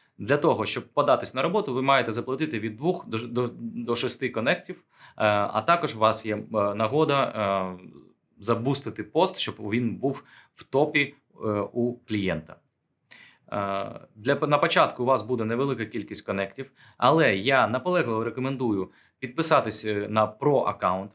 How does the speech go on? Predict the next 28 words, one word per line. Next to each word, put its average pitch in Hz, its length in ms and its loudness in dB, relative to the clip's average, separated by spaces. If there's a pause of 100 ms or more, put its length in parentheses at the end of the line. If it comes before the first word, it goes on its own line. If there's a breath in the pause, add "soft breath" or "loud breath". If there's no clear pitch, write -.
Вам 123 320 2
нададуть 117 580 -2
за 113 100 -2
це - 360 0
ще 113 240 -2
додаткові 131 600 0
вісімдесят 131 760 0
конектів, 113 420 -2
щоб 95 180 -6
ви 110 100 -4
подавались 110 560 2
на 101 80 0
роботи. 107 420 -4 (440 loud breath)
Е, 104 180 -2
також 123 300 0
про 120 200 2
аккаунт 104 420 4
вам 98 140 -2
надасть 101 340 0
можливість 104 460 -6
дивитись, 107 460 -4 (280 loud breath)
е, 92 720 -4
середню 98 800 0
і 98 260 -6
мінімальну, 101 480 2
і 92 40 -6
максимальну 95 600 -4 (260 soft breath)
біт 101 380 -6